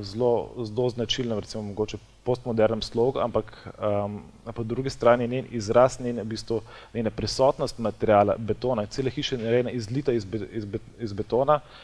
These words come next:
sicer potem deloma pobarvana, eh, se potem kaže tako v notranjosti in v, kot v zunanjosti objekta. Skratka, betonska konstrukcija, beton, beton kot material je prisoten in ustvarja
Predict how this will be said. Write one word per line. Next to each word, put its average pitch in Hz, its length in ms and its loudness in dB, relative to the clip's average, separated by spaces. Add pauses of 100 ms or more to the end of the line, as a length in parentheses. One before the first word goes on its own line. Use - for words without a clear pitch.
(280)
sicer 113 280 -4
potem 110 300 0
deloma 117 320 4
pobarvana, 123 600 4 (840)
eh, 110 380 8 (540)
se 117 140 -6
potem 123 420 2
kaže 131 320 6
tako 127 240 -2
v 143 120 0
notranjosti 143 680 0
in 139 100 -6
v, 135 300 4 (380)
kot 135 160 0
v 127 60 0
zunanjosti 120 600 2
objekta. 104 340 -2
Skratka, 120 600 2 (320)
betonska 131 500 -2
konstrukcija, 131 600 -8
beton, 123 560 -4
beton 127 360 -4
kot 123 200 -4
material 117 360 4
je 117 60 -2
prisoten 127 640 0
in 127 140 -8
ustvarja 117 600 4